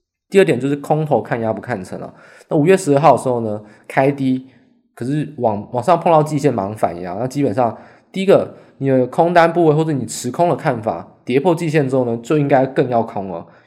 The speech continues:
因为这时候是可以用力的做空的时候，反而不是做短空了，因为跌破季线应该是用力的做空。那季线又反压，基本上都是空单续留的信号。所以说五月十二号没有什么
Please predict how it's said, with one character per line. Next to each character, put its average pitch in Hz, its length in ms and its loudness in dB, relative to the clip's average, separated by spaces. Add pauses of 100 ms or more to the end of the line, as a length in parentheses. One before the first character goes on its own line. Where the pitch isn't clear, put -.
因 139 60 -4
为 - 20 0
这 147 100 -4
时 156 100 0
候 131 80 4
是 147 200 0
可 - 120 -6
以 107 220 -4 (600)
用 170 240 2
力 160 100 2
的 120 80 2
做 113 240 -2
空 110 160 -8
的 92 80 -12
时 104 80 -12
候， 98 140 -4
反 113 180 -4
而 127 80 -2
不 123 80 -10
是 135 80 -6
做 135 160 0
短 113 240 -4
空 - 160 -10
了， 90 60 -12
因 120 60 -8
为 139 40 -4
跌 127 160 -4
破 135 140 0
季 127 60 -4
线 127 80 0
应 127 40 -4
该 127 80 -4
是 127 120 -10
用 123 200 -2
力 117 80 -4
的 101 80 -2
做 95 240 -4
空。 90 240 -10 (600)
那 170 80 -6
季 185 140 -6
线 190 120 2
又 180 100 4
反 107 240 0
压， 104 160 -4
基 156 140 -2
本 117 80 -2
上 123 120 -4
都 127 80 -2
是 127 80 -4
空 127 240 -4
单 113 160 -2
续 113 180 -10
留 90 120 -6
的 87 80 -10
信 87 220 -12
号。 - 240 -14
所 143 100 -4
以 - 20 0
说 147 80 0
五 120 140 -4
月 156 100 2
十 156 200 -4
二 101 40 -4
号 110 280 -2 (340)
没 151 140 0
有 180 60 0
什 165 100 -2
么 107 260 -2